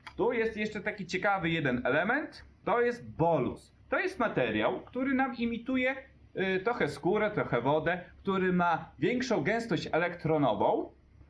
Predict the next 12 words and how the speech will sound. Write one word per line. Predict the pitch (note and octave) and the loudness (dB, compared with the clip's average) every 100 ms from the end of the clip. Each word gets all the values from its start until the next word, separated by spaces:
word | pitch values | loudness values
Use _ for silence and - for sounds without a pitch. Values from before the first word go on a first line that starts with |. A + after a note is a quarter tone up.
| - | -4
niż | D#3 F#3 E3+ - - | -2 0 -4 -12 -16
skóra, | - E3 B2 B2 A#3 F#3+ | -4 0 4 4 2 0
niż, | F3+ D#3+ - | -2 0 2
y, | E3+ D#3 B2 F2 - - _ - - - | 2 2 0 -4 -12 -20 _ -20 -20 -4
powietrze. | F#3+ E3 C#3 - F3 C#4 - - - - - | 0 0 0 0 0 0 -6 -18 -20 -12 -2
I | D#3+ | 0
jak | C#3 C#3 - | 0 -4 -2
tutaj | D#4 D4+ E3 C#3 | 0 2 0 0
wchodzi | G#3+ F#3+ C#3 B2+ | 0 0 0 2
dawka | G#3 B3 E3+ | 0 0 -4
promieniowania | D3+ C3+ A#2+ B2 A#3+ F3+ | -2 0 2 2 0 0
jonizującego, | D3 D#3 C3 C3+ A#2+ A#2+ G2+ A#2 C4 | 0 0 0 -2 -2 -4 0 0 0